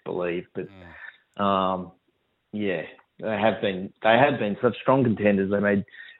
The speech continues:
Speaker 1: grand finals in two thousand twelve and fourteen. They were consistently making finals for another five years after that, and now it seems like a long way back.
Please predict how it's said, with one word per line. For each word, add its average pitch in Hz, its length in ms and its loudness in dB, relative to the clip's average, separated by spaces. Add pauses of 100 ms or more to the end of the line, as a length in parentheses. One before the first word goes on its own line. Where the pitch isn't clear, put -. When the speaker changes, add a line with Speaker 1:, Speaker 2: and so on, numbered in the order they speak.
(220)
Speaker 1:
grand 131 260 2
finals 113 360 0
in 95 320 -14 (420)
two 135 120 -4
thousand 110 340 -6 (100)
twelve 104 360 0
and 98 160 -14
fourteen. 95 760 -8 (640)
They 120 80 0
were 117 100 4
consistently 104 680 -8
making 92 380 -12
finals 90 360 -4
for 95 100 -10
another 92 280 -8
five 85 240 -4
years 90 200 -6
after 87 300 -8
that, 87 320 0
and 92 160 -12
now 90 200 -6
it 82 60 -12 (840)
seems 104 180 -2
like 90 160 -6
a 80 40 -2
long 87 260 -2
way 85 180 -6
back. 82 260 -2